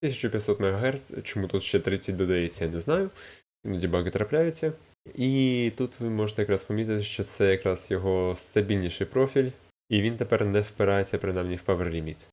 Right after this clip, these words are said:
Перемкнемо на третій, він у нас трошки, знову тепер у нього частоти починають стрибати. F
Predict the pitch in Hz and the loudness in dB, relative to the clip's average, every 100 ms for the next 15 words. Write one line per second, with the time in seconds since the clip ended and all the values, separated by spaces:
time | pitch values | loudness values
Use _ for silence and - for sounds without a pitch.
0 | _ - 113 107 104 101 101 127 151 147 | _ 0 2 2 0 0 0 2 0 0
1 | 147 147 131 104 104 101 98 - 98 95 | -2 -2 -2 0 0 0 0 -2 -2 -2
2 | - - 98 92 90 - - _ - 104 | -4 -2 2 2 2 -2 -18 _ -2 2
3 | 98 92 101 98 98 95 - 98 98 - | 2 2 2 2 2 0 -2 0 0 0
4 | - 101 98 95 - 135 139 170 165 156 | -2 -2 0 0 2 2 4 2 2 -2
5 | 156 - _ _ 104 98 | -4 -14 _ _ 2 2